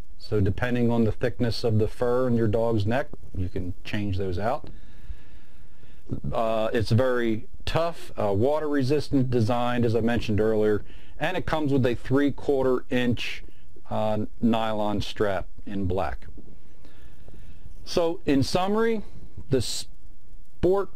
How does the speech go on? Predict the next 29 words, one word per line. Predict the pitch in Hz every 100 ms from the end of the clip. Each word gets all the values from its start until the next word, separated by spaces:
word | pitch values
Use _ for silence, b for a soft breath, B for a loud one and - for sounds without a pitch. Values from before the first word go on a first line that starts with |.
| -
Pro, | - 190 196 202 196 190
uh, | 165 160
by | 143 147
Garmin | 135 165 175 175
Tritronics | 156 185 180 175 - 175 175 180 -
is | 131 117
very | 131 131 127
intuitive, | 113 104 - 202 202 196 196 185 - B B B B -
easy | 185 208 190 190
to |
use, | 170 165 180 185 180 180 170 - -
uh, | 131 127 123
can | 120 139
be | 143
used | 180 180
by | 135 123
anyone | 151 175 170 160 160
to | 135
train | 95 - 139
up | 123
to | 104
three | - 165 180
dogs. | 151 143 139 139 127 B B B B
It's | - -
compact, | - 165 165 - 156 156 160 - -
lightweight, | 101 147 151 135 139 143 143 B B B B -
and | 120
is | 107
packed | - - 160 156